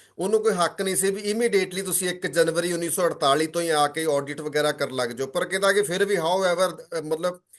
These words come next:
ਝੂਠੇ, ਅ, ਜਿਹੜੇ ਕੋਈ ਦਸਤਾਵੇਜ਼ ਲਿਆਂਦੇ, ਵਨ ਸਾਈਡਡ ਜਿਹੜੀ ਰਿਪੋਰਟ ਲਿਆਂਦੀ, ਤੇ ਪੈਂਤੀ ਲੱਖ ਰੁਪਈਆ ਜਿਹੜਾ ਸੀ ਮੇਰੇ ਤੇ ਇਹਨਾਂ ਨੇ ਪਾਤਾ ਵੀ ਤੂੰ ਸਾਨੂੰ ਸਰਕਾਰ ਨੂੰ ਵਾਪਸ ਕਰਨਾ ਹੈ।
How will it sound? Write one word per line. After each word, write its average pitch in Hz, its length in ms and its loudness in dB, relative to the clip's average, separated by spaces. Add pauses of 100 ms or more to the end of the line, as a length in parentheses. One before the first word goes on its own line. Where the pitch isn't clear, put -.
(260)
ਝੂਠੇ, 190 640 2 (440)
ਅ, 156 40 2
ਜਿਹੜੇ 175 220 -2
ਕੋਈ 180 140 -6
ਦਸਤਾਵੇਜ਼ 165 640 0
ਲਿਆਂਦੇ, 156 460 4
ਵਨ 190 380 0
ਸਾਈਡਡ 156 440 0
ਜਿਹੜੀ 170 240 -2
ਰਿਪੋਰਟ 156 400 0
ਲਿਆਂਦੀ, 160 520 0 (480)
ਤੇ 208 80 0
ਪੈਂਤੀ 208 600 -2
ਲੱਖ 185 320 0
ਰੁਪਈਆ 165 440 2
ਜਿਹੜਾ 156 240 2
ਸੀ 180 160 -4
ਮੇਰੇ 147 320 2
ਤੇ 170 300 -2
ਇਹਨਾਂ 170 180 -2
ਨੇ 170 80 -2
ਪਾਤਾ 156 480 0
ਵੀ 170 120 -6
ਤੂੰ 180 200 -6
ਸਾਨੂੰ 156 300 -2
ਸਰਕਾਰ 143 460 0
ਨੂੰ 170 160 -4
ਵਾਪਸ 175 380 0
ਕਰਨਾ 113 300 -6
ਹੈ। 90 160 -12